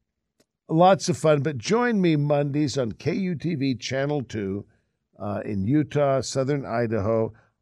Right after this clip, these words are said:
Uh, tune in. Well, you can watch all the news, but I come on between twelve forty and twelve fifty. And a final reminder of a free Alaska cruise giveaway,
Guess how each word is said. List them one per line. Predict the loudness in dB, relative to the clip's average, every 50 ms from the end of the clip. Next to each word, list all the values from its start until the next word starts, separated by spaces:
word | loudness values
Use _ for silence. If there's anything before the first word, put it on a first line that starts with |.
| _ _ -4
Uh, | -2 -2 0 0 -2 -6 -10 _
tune | 2 2 2 4 2 2 2
in. | 2 0 0 2
Well, | 2 4 4 2 0 -4
you | -2 0 0
can | 2
watch | 4 4 2 2 2 2
all | 4 6 6 4
the | 2 0
news, | -2 -2 -4 -4
but | -4 0 0
I | 2 0 0
come | 0 -2 -2 0 0 2
on | 0 0 0
between | -2 -4 -6 -6 -4 -4 -4 -6
twelve | -4 -2 -2 -2 -2 -4
forty | -6 -6 -6 -4 -4 -4 -6
and | -6 -8
twelve | -8 -8 -10 -10 -10 -10 -12
fifty. | -12 -14 -14 _ -16 -18 -18 -18 _ _ _ _ _ _ _ _ _ _ 2
And | 6 6 8 8
a | 6 4
final | 2 4 4 6 6 6 6 8 8 8
reminder | 8 8 8 8 8 8 8 8 8 6 6 6 6 6 6
of | 6 4
a | 2
free | 0 -2 -2 0 2 2 4 2 2 2
Alaska | 2 2 4 6 6 4 4 2 0 -2 -2 -4
cruise | -4 -4 -2 0 2 2 2 0 0 0
giveaway, | 0 0 2 2 2 0 0 0 -2 -4 -6